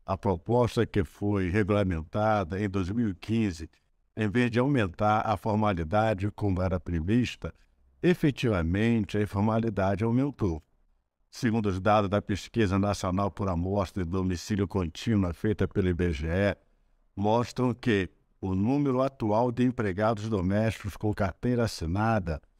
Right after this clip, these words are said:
é menor do que há dez anos.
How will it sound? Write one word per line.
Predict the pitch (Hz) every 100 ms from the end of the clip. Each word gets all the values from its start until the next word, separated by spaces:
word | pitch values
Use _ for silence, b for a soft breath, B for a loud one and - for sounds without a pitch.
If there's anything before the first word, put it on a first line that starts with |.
| _ _ -
é | 131
menor | 120 104 98 107 127
do | 120 120
que | - 117 113 -
há | 107
dez | 107 147 127
anos. | 85 69 80 -